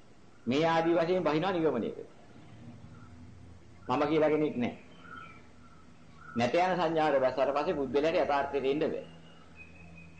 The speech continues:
මේ එක්තරා දෘෂ්ටියකින් පුද්ගලයා මේ කතාව එහෙම හිතාගත්තව භාවනාවක් වශයෙන් කරන්න ගියොත් මම නෙමෙයි, මම නෙමෙයි කිය.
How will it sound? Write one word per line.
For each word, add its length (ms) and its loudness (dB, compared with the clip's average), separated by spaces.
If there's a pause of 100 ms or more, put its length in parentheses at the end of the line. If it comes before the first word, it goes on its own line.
(1000)
මේ 200 2
එක්තරා 360 2
දෘෂ්ටියකින් 580 2
පුද්ගලයා 340 0
මේ 160 0
කතාව 300 2
එහෙම 180 0
හිතාගත්තව 480 2
භාවනාවක් 480 2
වශයෙන් 200 0
කරන්න 280 2
ගියොත් 220 -2
මම 180 2
නෙමෙයි, 260 0
මම 180 0
නෙමෙයි 260 0
කිය. 200 -4